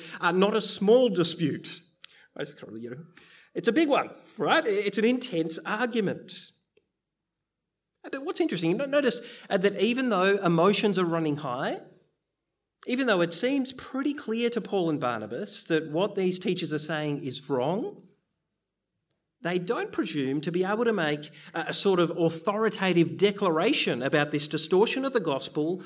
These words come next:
all by themselves. They don't do that, do they? Despite the emotions, despite the anger, they seem to recognise that this is a question that really should be considered by a whole group of leaders,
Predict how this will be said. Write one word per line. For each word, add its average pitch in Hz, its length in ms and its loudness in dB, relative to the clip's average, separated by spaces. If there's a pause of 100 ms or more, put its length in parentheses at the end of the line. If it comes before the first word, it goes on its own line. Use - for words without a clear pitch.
(120)
all 214 160 4
by 196 180 2
themselves. - 1040 0 (680)
They 285 180 -8
don't 196 240 -4
do 294 220 -2
that, 139 160 -6
do 403 200 -4
they? 170 180 -4 (580)
Despite 226 500 0
the 269 120 0
emotions, 202 580 2
despite 240 600 -2
the 302 160 -2
anger, 147 500 -4 (520)
they 254 280 0
seem 208 240 2
to 190 100 0
recognise 185 1040 -2 (200)
that 175 280 2
this 269 180 0
is 311 100 -2
a 381 60 0
question 170 480 0
that 185 180 -2
really 285 440 2
should 339 340 0
be 240 100 -2
considered 160 500 0
by 165 180 -2
a 165 80 0
whole 240 380 -4
group 247 380 0
of 185 140 0
leaders, 113 800 -6